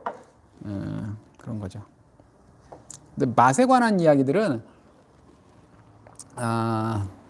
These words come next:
모든 이제 음식물, 마시는 것들, 아,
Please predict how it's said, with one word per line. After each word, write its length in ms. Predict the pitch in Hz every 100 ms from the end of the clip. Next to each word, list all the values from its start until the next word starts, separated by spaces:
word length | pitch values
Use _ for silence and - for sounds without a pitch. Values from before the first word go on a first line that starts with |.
| - - - - - - - - - - - - - - - - - - -
모든 560 | 143 190 214 196 160
이제 280 | 131 127 110
음식물, 520 | 113 135 139 127 101 95
마시는 380 | 117 156 151 131
것들, 460 | 113 - 107 104 - - _ _
아, 40 | _